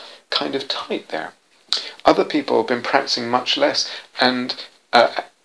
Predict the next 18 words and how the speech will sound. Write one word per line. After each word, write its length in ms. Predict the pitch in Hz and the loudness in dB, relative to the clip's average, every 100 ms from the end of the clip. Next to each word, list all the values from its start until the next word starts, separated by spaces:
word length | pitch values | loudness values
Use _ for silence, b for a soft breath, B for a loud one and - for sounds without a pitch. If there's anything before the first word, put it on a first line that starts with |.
| - | 6
uh, 160 | 110 | 6
much 440 | 120 123 - - - | 6 2 6 6 8
less 260 | 113 110 | 4 4
time, 640 | - - 175 156 92 104 120 B B B - | 0 -2 0 0 0 -6 -10 B B B 2
and, 460 | 123 113 113 117 | 4 6 2 6
but 260 | 127 127 - - | 8 8 4 10
are 480 | 127 127 123 123 B B B _ _ - | 12 12 10 6 B B B _ _ -12
willing 580 | 117 151 170 135 110 | 8 10 10 6 0
to 180 | 110 123 | -2 -2
experiment 640 | 113 - - 117 104 98 101 | -2 0 4 4 4 0 -8
with 140 | 98 | -8
a 40 | |
kind 220 | 101 110 101 | -6 -4 -6
of 120 | 104 | -6
radical 640 | 110 113 113 113 - 107 | -2 0 0 -2 -6 -6
generosity 760 | 101 104 101 107 107 - 90 92 - | -2 0 2 4 6 4 0 -10 -12
of 220 | 95 - | -12 -6
being 360 | 104 92 85 | -6 -6 -8